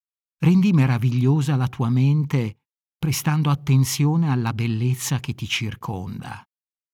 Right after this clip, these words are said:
La mindfulness è anche questo, notare il bello che c'è intorno a noi.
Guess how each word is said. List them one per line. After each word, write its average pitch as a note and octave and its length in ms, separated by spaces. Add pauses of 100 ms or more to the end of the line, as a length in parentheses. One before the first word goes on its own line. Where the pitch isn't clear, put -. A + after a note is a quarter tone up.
(640)
La D#3 80
mindfulness A2+ 880
è B2+ 180
anche D3 340
questo, - 720 (880)
notare D3+ 420
il C3+ 100
bello D3 440
che C3+ 160
c'è - 180
intorno C3 500
a A2+ 60
noi. A2+ 500